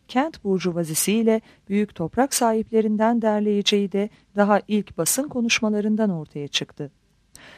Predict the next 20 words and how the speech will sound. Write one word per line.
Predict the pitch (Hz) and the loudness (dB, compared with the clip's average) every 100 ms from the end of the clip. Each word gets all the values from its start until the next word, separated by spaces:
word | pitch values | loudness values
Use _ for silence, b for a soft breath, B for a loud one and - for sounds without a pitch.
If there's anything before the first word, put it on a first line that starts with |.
| B | B
Zaten | - 247 339 294 277 | 4 4 4 -2 -2
partinin | 226 202 196 196 233 | 0 -2 -2 -4 -4
kurucuları | 208 190 175 175 175 233 | -4 -6 -4 -2 -2 -4
arasında | 220 214 - 208 208 | -4 -4 0 0 0
kent | 214 233 269 - 185 | -2 -2 -2 -4 -4
burjuvazisinin | 175 175 170 170 175 - 175 175 | -2 -2 -4 -4 -4 -2 -2 -2
sonsuz | - 170 160 233 240 | 0 0 2 -2 0
güvenine | 214 196 196 196 | -2 -2 -2 -2
sahip | 190 165 156 214 208 | -2 -2 -4 -6 -8
olan | 196 190 190 | -6 -4 -2
Celal | 165 165 160 147 | -2 0 -2 -2
Bayar | 190 240 | -2 -2
ile | 196 175 196 b b _ | -2 -2 -2 b b _
büyük | 190 214 214 | 0 0 -2
toprak | - 160 208 254 | -8 -4 -2 -2
sahiplerinin | - 220 214 - 220 214 220 | 2 2 0 0 0 2 0
temsilcisi | 202 202 196 - 185 202 - 202 208 | 0 -2 0 0 2 2 2 2 2
Adnan | 208 208 233 226 | 0 2 2 2
Menderes | 233 175 139 139 - | 0 -2 -6 -8 -6
bulunmaktaydı. | 143 143 147 143 - 143 143 151 | -6 -8 -8 -10 -10 -8 -8 -12